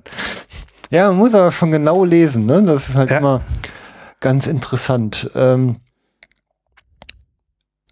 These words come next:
Speaker 1: also, ich meine, das ist ja jetzt auch nur von Vögeln die Rede. Wovon jetzt nicht die Rede ist, halt von Amphibien, also wie Eidechsen zum Beispiel.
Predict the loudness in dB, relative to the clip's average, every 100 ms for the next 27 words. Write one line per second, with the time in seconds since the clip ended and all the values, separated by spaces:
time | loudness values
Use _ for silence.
0 | _ -6 -2 -2 -2 _ -16 -16 -18 _
1 | _ -20 -8 -2 0 0 -2 -4 -10 -4
2 | 0 0 0 2 2 2 0 -4 -2 -2
3 | 0 -2 -2 -6 -6 -4 -4 -6 -6 -6
4 | -2 -2 0 -2 -2 -2 -2 0 0 2
5 | 2 0 -2 -4 -2 -2 -4 -10 -14 -8
6 | -4 -4 -4 -8 -10 -8 -6 -4 -6 -4
7 | -6 -4 -4 -6 _ _ _ _ _ -12
8 | -10 -6 -2 -2 -2 -6 -8 -8 -8 -8
9 | -8 -10 -8 -8